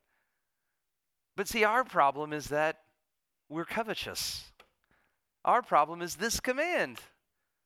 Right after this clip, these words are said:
Something else has found itself to the heavy end of our heart.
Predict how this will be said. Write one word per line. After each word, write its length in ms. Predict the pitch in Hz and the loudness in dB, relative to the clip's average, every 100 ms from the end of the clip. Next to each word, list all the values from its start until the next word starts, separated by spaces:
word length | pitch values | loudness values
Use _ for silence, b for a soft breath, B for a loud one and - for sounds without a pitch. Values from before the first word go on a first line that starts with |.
| _ | _
Something 420 | - 254 262 254 | 0 0 2 0
else 220 | 254 269 | 2 0
has 160 | 240 214 | -2 -8
found 440 | - 202 233 247 | -2 2 2 0
itself 420 | 240 - 220 226 - - | -6 -2 0 0 -4 -16
to 100 | - | -10
the 220 | 196 208 | -8 -6
heavy 360 | 160 170 185 202 | -4 -6 -4 -6
end 140 | 196 | -8
of 80 | 190 | -2
our 140 | 190 185 | -2 -2
heart. 340 | 202 165 | -2 -2